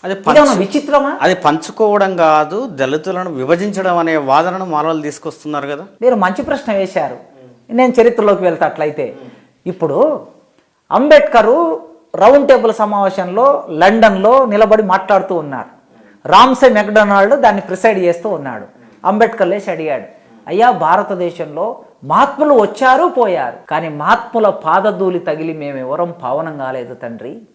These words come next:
Speaker 2: మేము ఇంకా ఊరికి దూరంగానే ఉన్నాం, మా జీవితాల్లో మార్పు రాలే.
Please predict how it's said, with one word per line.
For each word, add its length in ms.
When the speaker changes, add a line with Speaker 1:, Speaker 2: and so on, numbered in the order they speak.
Speaker 2:
మేము 160
ఇంకా 320
ఊరికి 380
దూరంగానే 460
ఉన్నాం, 320
మా 120
జీవితాల్లో 520
మార్పు 340
రాలే. 280